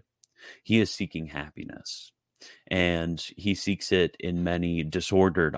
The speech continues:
objects, but there is one ordered object whereby he can order his life to receive, uh, true happiness. So Saint Thomas will say things like,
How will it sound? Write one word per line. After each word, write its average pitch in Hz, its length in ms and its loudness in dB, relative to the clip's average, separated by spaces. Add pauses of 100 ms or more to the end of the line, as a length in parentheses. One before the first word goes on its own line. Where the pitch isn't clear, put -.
objects, - 760 -8 (360)
but 110 340 10
there 98 160 8
is 95 140 4
one 101 320 4
ordered 95 400 4
object 67 680 -6
whereby 85 360 2
he 87 100 -6
can 87 140 -6
order 87 300 0
his 85 180 -6
life 82 340 -4
to 95 120 -10
receive, 82 580 -6
uh, 71 200 -10 (100)
true 113 260 0
happiness. - 760 -8 (540)
So 107 140 4
Saint 117 240 6
Thomas 95 500 4
will 85 260 2
say 85 240 2
things 78 360 -6
like, 73 320 -4